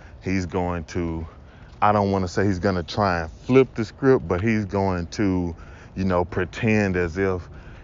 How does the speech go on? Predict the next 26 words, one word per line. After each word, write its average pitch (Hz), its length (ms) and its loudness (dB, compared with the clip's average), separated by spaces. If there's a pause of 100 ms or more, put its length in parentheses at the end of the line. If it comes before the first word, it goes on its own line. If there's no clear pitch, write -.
(100)
you 92 100 -2
know, 92 140 2
everything 107 720 2
he 113 180 4
said, 95 720 2 (1040)
uh, 87 760 6
over 104 280 6
the 90 100 4
last 98 680 2
sixteen, 107 500 4
seventeen 104 640 2
years 104 220 6
about 92 320 4
LeBron 90 500 0
James 95 320 0
was 80 160 -6 (380)
only 101 380 4
to, 87 600 0 (800)
was 90 280 2
only 104 540 6
to, 98 480 4
uh, 98 320 6
help 117 300 4
him 110 220 2
get 90 280 -2
better, 90 400 4